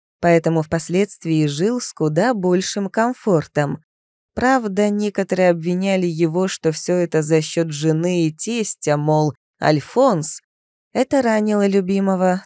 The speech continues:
только он знал, каких трудов ему стоила карьера. Зато теперь он вернулся туда, откуда, по сути, пришел,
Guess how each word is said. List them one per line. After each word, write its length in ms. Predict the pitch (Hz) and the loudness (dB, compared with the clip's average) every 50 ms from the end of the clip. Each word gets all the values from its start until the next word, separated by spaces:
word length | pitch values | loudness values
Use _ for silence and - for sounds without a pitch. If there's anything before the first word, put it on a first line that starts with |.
| _ - | _ -2
только 420 | 208 220 233 233 - - 240 214 | 0 0 0 0 0 2 2 4
он 220 | 185 165 156 160 160 | 6 6 4 4 2
знал, 400 | 160 160 165 160 160 156 156 156 | 0 0 0 2 2 2 0 0
каких 400 | - 156 156 - 156 151 - - | 0 -2 -2 -2 -4 -6 -4 -4
трудов 480 | - 151 156 156 156 160 202 240 - | -2 -2 0 2 2 2 0 0 -2
ему 360 | 220 185 185 180 180 196 240 | -4 -4 -2 -2 -2 -2 -4
стоила 560 | - - - - 170 170 170 165 160 160 165 156 | -4 -6 -6 -4 0 0 2 2 2 0 0 -2
карьера. 840 | - - 208 220 233 226 202 185 170 156 147 143 143 143 156 160 - _ _ _ _ _ _ _ _ _ _ _ _ _ _ _ _ _ _ _ - | -2 -2 -4 -2 -2 -2 -2 0 0 0 0 -2 -4 -4 -6 -8 -12 _ _ _ _ _ _ _ _ _ _ _ _ _ _ _ _ _ _ _ -4
Зато 340 | 160 160 165 160 - 269 285 | 0 2 2 2 2 0 0
теперь 380 | - 226 196 - 247 254 240 214 | -2 -4 -2 0 0 0 0 0
он 100 | 202 185 | 0 0
вернулся 580 | 180 175 175 190 214 240 240 - - 180 165 | 0 0 0 -2 -2 -2 -4 -4 -2 -2 -2
туда, 460 | 160 156 156 151 156 196 262 277 214 | -2 -2 -4 -4 -2 -2 -2 -2 -2
откуда, 440 | 165 - - - - 240 226 208 202 | -4 -6 -8 -6 -6 -4 -2 -2 -4
по 180 | - - 175 170 | -4 -4 -4 -4
сути, 460 | - - - 220 233 220 - - 202 | -4 -4 -4 -4 -6 -4 -4 -6 -6
пришел, 640 | - - - 247 - - - - 190 165 147 - | -4 -4 -4 -4 -4 -4 -4 -2 0 0 0 -2